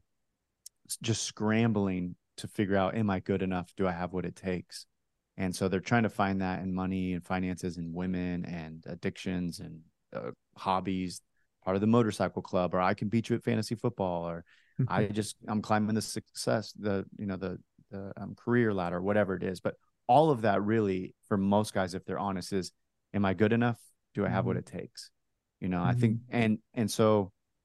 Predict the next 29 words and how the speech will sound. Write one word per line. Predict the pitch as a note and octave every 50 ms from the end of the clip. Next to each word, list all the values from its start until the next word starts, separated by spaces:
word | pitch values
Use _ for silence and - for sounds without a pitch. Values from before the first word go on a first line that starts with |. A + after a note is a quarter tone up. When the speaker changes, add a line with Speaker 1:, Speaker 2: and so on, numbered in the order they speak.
| _ _ _ _ _ _ -
Speaker 1:
um, | G2 F#2+ F2+
that's | G#2+ A2 - -
why | A#2 G#2
Layla, | G2 G2+ G2 F#2+ F#2 F#2 -
you | - G#2
know, | G2+ F2+ F2
she | - - -
just | F#2 F2 -
said | - F#2 E2+
we're | F2+ E2+
a | D#2+
gospel-centered | - - E2+ F2 F2 - - G2 - - G2 F#2 F2+ E2+ E2+
ministry. | F2 F2 F#2 - - - F#2+
Like, | F#2 F#2 -
we're | G2+
just | F#2 F2 -
trying | - F#2 F2+
to | F2
get | - F2
back | D#2+ F#2 F2 -
to | - A#2
the | -
gospel. | F2 F#2+ F#2 F#2 F#2 - - F#2
I | F#2 G2
just | G#2 G#2 -
kept | - G#2 - -
telling | G#2+ G2 F#2
the | F#2 F2+
guys | - G2 F#2 F#2 F#2 F#2 F2+ -